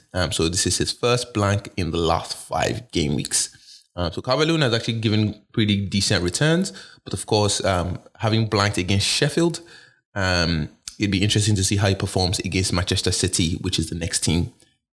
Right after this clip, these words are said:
they face. Uh, keep in mind also that Sheffield has still not kept a clean sheet at all, all season.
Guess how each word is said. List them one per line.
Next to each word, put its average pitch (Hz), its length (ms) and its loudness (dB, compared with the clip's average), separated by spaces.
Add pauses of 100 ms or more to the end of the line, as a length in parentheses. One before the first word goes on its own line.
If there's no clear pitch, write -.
they 80 120 2
face. - 580 -2 (420)
Uh, 95 420 0 (280)
keep 127 180 0
in 117 100 2
mind 123 220 2
also 113 260 0
that 101 140 0
Sheffield 110 380 0
has 101 120 0
still 147 580 0
not 92 260 -6
kept - 280 0
a 85 100 2
clean 98 340 2
sheet 87 300 0 (100)
at 101 220 -4
all, 90 320 0
all 73 180 0
season. 131 500 0